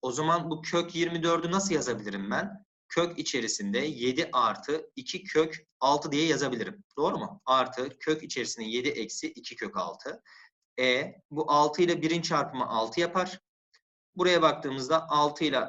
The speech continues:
birin çarpımı yine altı yapacaktır arkadaşlar. E, çarpımları altı, toplamları yediyi veriyor. Burada iki var. Çok güzel. Arada toplama işareti var. O zaman ben bunu kök altı artı kök bir diye yazabilirim.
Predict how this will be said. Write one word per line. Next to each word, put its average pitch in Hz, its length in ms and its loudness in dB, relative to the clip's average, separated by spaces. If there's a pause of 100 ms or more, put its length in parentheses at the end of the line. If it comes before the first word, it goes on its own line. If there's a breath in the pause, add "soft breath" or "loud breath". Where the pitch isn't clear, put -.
(180)
birin 147 220 0
çarpımı 139 560 -2
yine 151 180 -2
altı 131 380 2
yapacaktır 98 460 -6
arkadaşlar. 90 600 -10 (560 loud breath)
E, 123 580 0
çarpımları 165 640 2
altı, 170 300 6
toplamları 175 560 2
yediyi 170 320 0
veriyor. 127 440 0 (280)
Burada 143 280 2
iki 160 280 0
var. 147 280 2
Çok 175 240 2
güzel. 123 380 0
Arada 139 280 2
toplama 156 380 0
işareti 147 400 0
var. 151 200 4
O 170 80 -2
zaman 147 300 0
ben 147 180 2
bunu 151 160 -2
kök 156 220 0
altı 151 340 4
artı 139 360 2
kök - 320 -2
bir 143 160 0
diye 139 140 2
yazabilirim. 135 500 0